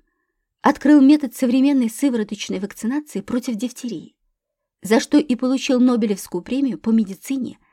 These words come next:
в тысяча девятьсот первом году. Юная Каролина пошла по его стопам и занялась иммунологией. Она многого достигла уже в молодые годы,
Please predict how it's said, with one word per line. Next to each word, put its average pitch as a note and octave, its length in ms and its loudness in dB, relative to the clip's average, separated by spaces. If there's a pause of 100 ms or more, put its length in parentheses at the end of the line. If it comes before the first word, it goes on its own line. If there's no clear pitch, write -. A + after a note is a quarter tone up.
(260)
в - 120 -20
тысяча B3 380 2
девятьсот A#3 400 -4
первом G#3 260 -6
году. - 340 -14 (1200)
Юная D4 400 8
Каролина C#4+ 440 2
пошла C#4 320 -4
по C#4 120 -4
его C4 180 -2
стопам B3+ 460 -16 (720)
и C4 100 6
занялась C4+ 540 4
иммунологией. B3 800 -2 (1040)
Она C#4+ 240 8
многого D4 380 8
достигла C#4 640 2
уже B3 200 -2
в A#3+ 60 -4
молодые C4+ 400 -4
годы, A#3 440 -14